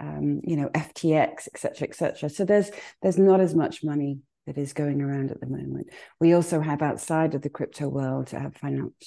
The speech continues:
financial issues and difficulty, and money, money is more expensive now t-, to borrow. So in these times, what V Cs are doing is falling back onto what they know.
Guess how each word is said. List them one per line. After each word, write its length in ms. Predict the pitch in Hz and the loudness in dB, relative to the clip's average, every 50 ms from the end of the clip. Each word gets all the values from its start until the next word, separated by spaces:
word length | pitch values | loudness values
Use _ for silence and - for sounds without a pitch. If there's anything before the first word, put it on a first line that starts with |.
| - _ - - | -20 _ -12 -8
financial 420 | 139 139 139 - - - - - | -6 -4 -4 -6 -6 -8 -6 -6
issues 460 | - 139 - - - - 147 - - - - - - - - _ _ - | -6 -6 -6 -8 -8 -8 -8 -10 -12 -18 -20 -20 -20 -20 -20 _ _ 0
and 100 | - 156 | 2 2
difficulty, 520 | 156 156 139 147 - 160 147 - - 147 | 2 2 0 0 -2 -2 -4 0 0 0
and 160 | 143 143 147 160 | 4 4 6 6
money, 440 | 165 165 160 151 147 131 - - | 8 8 8 8 6 4 4 2
money 280 | 107 107 175 156 156 156 | 0 2 2 2 4 2
is 120 | 147 147 | 2 0
more 140 | 156 139 120 | -2 -4 -6
expensive 480 | - - - - 143 139 - - 131 - | -6 -10 -10 -10 -8 -8 -8 -10 -10 -8
now 240 | 139 135 131 131 135 - - | -6 -6 -6 -8 -10 -14 -18
t-, 100 | - _ _ - | -20 _ _ -20
to 80 | - | -12
borrow. 420 | - - 143 147 143 - - 55 - | -8 -6 -4 -4 -4 -6 -8 -10 -14
So 360 | 131 - - 175 165 165 160 165 - - - - - _ - | -8 0 2 4 4 4 2 0 -8 -14 -16 -18 -16 _ 2
in 240 | - 185 185 202 185 | 4 6 6 6 6
these 260 | 175 180 180 160 165 | 6 6 6 4 2
times, 840 | - - - 240 247 240 208 170 151 143 151 165 175 180 175 - - _ _ | -2 -8 -4 -2 0 0 2 0 0 -2 -2 -4 -4 -6 -8 -10 -16 _ _
what 220 | - 185 170 - - | 0 0 2 4 4
V 100 | 190 185 | 4 4
Cs 240 | 170 - 180 160 160 | 4 2 -2 0 0
are 100 | 160 160 | -2 0
doing 460 | 160 190 220 233 214 190 165 160 160 | 2 4 6 6 6 6 4 4 2
is 120 | 151 - | 0 -2
falling 320 | - - 165 151 151 151 147 | -4 -4 -2 0 0 0 0
back 260 | 170 165 160 - - | 0 -4 -4 -4 -4
onto 240 | 160 156 - - 143 | -4 -4 -4 -6 -8
what 160 | 139 - - | -8 -8 -6
they 140 | - 139 139 | -6 -6 -4
know. 260 | 135 127 131 135 | -4 -4 -6 -8